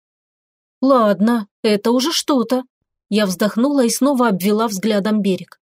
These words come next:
"Значит, ходим и ищем хоть до посинения". Долго бесцельно бродить по берегу ни у кого не вышло.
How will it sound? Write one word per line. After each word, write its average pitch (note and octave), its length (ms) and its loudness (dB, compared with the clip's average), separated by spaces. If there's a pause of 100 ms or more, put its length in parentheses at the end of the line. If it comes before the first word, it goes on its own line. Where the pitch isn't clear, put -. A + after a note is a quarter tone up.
(360)
"Значит, G3+ 480 0
ходим D4+ 540 0 (140)
и F#3+ 320 2
ищем E4 320 -2
хоть B3+ 320 0
до C4 100 2
посинения". F3+ 800 -2 (1120)
Долго B3 400 2
бесцельно A3+ 600 0
бродить G#3 380 -2
по G3 120 0
берегу B3+ 400 0
ни A#3+ 140 4
у G3 100 0
кого G3 280 -2
не F#3+ 140 0
вышло. F3 440 -6